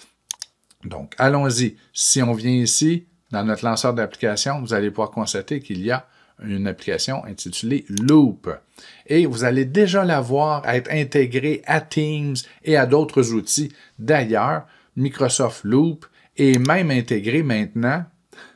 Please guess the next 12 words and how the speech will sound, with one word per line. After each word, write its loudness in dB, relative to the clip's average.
Regardez -4
ici, -2
on -6
a 0
des -6
composants 0
Loop 0
qu'on -6
peut -2
ajouter -2
à 0
OneNote. -2